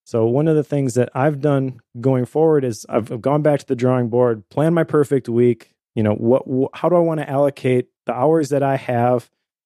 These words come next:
How do I wanna eat my frog? Do the most important thing at the beginning of the day. One of the things I'm going to do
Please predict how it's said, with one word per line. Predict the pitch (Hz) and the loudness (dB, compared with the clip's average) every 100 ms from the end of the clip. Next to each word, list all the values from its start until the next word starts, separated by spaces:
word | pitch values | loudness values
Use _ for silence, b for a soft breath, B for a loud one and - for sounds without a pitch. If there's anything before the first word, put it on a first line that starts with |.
| _ | _
How | 127 143 | -2 2
do | |
I | 160 | 2
wanna | 160 156 | 2 0
eat | 139 139 | -2 -4
my | 135 123 | -4 -6
frog? | - 117 117 113 110 - 104 | -2 0 0 0 -6 -18 -2
Do | 131 147 | 0 2
the | |
most | 143 135 - | 0 -2 -4
important | 120 127 120 117 | -2 -2 -2 0
thing | 120 | 0
at | 117 | 0
the | 113 | 0
beginning | 110 120 113 | 0 2 0
of | 104 | 0
the | 107 | -2
day. | 143 135 | 0 0
One | 117 120 | 0 -2
of | 117 | -2
the | 110 | -2
things | - 110 110 - | -2 -2 -2 -4
I'm | 131 117 117 107 | -2 0 0 0
going | 123 113 | 0 0
to | 107 | -4
do | 135 175 165 | 0 0 0